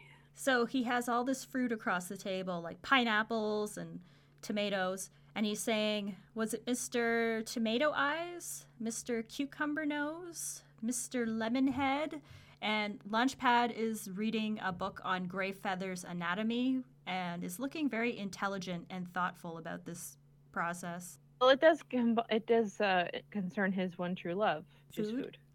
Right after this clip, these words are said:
Speaker 1: Yes. That is my one true love as well.
Speaker 2: You know what? You guys are adorable together.
Speaker 1: <laughs>
Speaker 2: Wish you nothing but the best.
Speaker 1: Thank you.
Speaker 2: Welcome.
Speaker 1: So we head on over to Wiffle Boy Entertainment,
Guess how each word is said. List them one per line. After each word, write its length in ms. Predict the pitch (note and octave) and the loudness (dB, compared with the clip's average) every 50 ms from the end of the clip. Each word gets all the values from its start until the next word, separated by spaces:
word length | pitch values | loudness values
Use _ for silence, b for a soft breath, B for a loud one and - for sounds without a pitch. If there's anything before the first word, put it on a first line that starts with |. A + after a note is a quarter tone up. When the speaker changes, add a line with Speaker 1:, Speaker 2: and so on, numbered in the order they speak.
| - - - | -20 -18 -14
Speaker 1:
Yes. 420 | - E3+ D#3+ - - - - - - - - - | -14 -12 -12 -14 -18 -20 -20 -20 -20 -14 -6 -4
That 100 | C4 C#4 | -2 0
is 120 | C#4+ A#3+ | 2 2
my 240 | A3+ A3 G#3 G3 G#3+ | 4 2 2 2 0
one 220 | F#3+ F3+ E3+ F3 | -2 -2 -4 -4
true 180 | F3+ - - F#3 | -6 -6 -6 -6
love 260 | F3 E3+ E3 E3 E3+ | -4 -4 -4 -4 -6
as 160 | F3 F3 - | -8 -10 -10
well. 240 | D#3 C#3 - - D3 - - | -14 -14 -16 -16 -18 -14 -8
Speaker 2:
You 80 | A3+ B3 | -6 -6
know 80 | C4 C#4 | -4 -4
what? 180 | D4+ D4+ D4+ D4+ | -6 -8 -10 -12
You 280 | F#4+ - - - - - | -16 -20 -20 -14 -6 -4
guys 220 | A#3 A3+ A3+ A3+ | -2 -2 -2 -2
are 100 | A3+ G#3 | -2 -2
adorable 320 | G3+ F#3+ D#3+ C#3 B2+ C#3+ D3 | -2 -2 -4 -4 -6 -8 -10
together. 320 | - - - - B2 B2+ C3 | -12 -10 -8 -6 -6 -4 -6
Speaker 1:
<laughs> 880 | C3+ D#3 - B2 - - - - - - - - - - - _ - | -6 -8 -8 -10 -10 -10 -12 -14 -16 -18 -20 -20 -20 -20 -16 _ -8
Speaker 2:
Wish 120 | G3+ - G#3 | -6 -4 -2
you 40 | |
nothing 280 | F#3+ F#3 F#3 F#3 F#3 F#3 | 0 0 2 0 0 0
but 120 | F3+ E3+ | -2 -4
the 60 | - F3 | -8 -8
best. 420 | - - - - - - - - - _ _ _ _ - - - _ _ - - - - - - - - - - - | -12 -12 -12 -16 -20 -20 -20 -20 -20 _ _ _ _ -20 -20 -20 _ _ -20 -20 -20 -20 -20 -20 -20 -20 -12 -4 -2
Speaker 1:
Thank 240 | A#3+ G#3 F3 - - | -2 -2 -2 -4 -10
you. 140 | F3 E3 - - - - - - - - - - - - - - - - - _ _ - - - | -12 -12 -14 -18 -20 -20 -20 -20 -20 -20 -20 -20 -20 -20 -20 -20 -20 -20 -20 _ _ -20 -14 -12
Speaker 2:
Welcome. 200 | - - - - - - - b b b b b b b | -12 -12 -12 -16 -16 -18 -20 b b b b b b b
Speaker 1:
So 420 | - C4+ C4 B3 B3 B3 A3 - - | 2 6 8 8 6 6 2 -2 -4
we 640 | B3 B3 A#3+ A#3+ A#3+ B3 A#3+ A#3+ A#3 A#3 A#3 A3+ - | -2 0 0 2 2 2 2 0 0 -2 -6 -8 -10
head 220 | - - - F4+ G4 | -4 2 4 6 6
on 200 | G4 F4 E4+ D#4+ | 6 4 2 2
over 320 | C4 C4+ D4 C4 C#4 B3+ A#3+ | 2 2 4 4 4 2 2
to 640 | A#3+ - C4 A#3+ A3+ A3 A3+ A3+ A3+ A3 G#3+ - - | 0 -2 -2 -2 0 0 0 0 -2 -2 -4 -6 -4
Wiffle 360 | G3+ A3+ D4 C4+ - C#4+ C4+ G#3+ | -2 -2 -2 0 0 0 0 2
Boy 280 | A3+ A#3 A#3+ B3 B3 - | 4 4 4 4 2 2
Entertainment, 960 | - A3 A#3 A3+ B3+ A#3+ - - - A3 A3 A3+ A3 G3+ F3+ F3+ - - - | 0 -2 -2 0 -2 -4 -4 -2 -4 -2 -2 0 -2 -2 -4 -8 -10 -14 -18